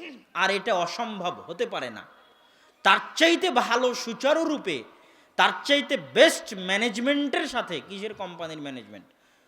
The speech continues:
হাজারো লাখো বছর থেকে আল্লাহ সুবহানাহু ওয়া তাআলা পৃথিবী চালাচ্ছেন। সূর্য কখন কিভাবে উঠতে হবে, কিভাবে ডুবতে হবে,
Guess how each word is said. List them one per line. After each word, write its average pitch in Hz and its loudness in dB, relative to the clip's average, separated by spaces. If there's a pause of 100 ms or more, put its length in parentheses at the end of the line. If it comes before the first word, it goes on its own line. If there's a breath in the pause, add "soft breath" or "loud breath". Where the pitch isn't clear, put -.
(280 soft breath)
হাজারো 175 0
লাখো 160 0
বছর 202 -8
থেকে 185 -12
আল্লাহ 175 -6
সুবহানাহু 165 -12
ওয়া 160 -8
তাআলা 156 -8
পৃথিবী 151 -14
চালাচ্ছেন। 139 -10 (280 soft breath)
সূর্য 170 -10
কখন 165 -12
কিভাবে 175 -10
উঠতে 165 -10
হবে, 156 -8
কিভাবে 156 -10
ডুবতে 151 -12
হবে, 135 -8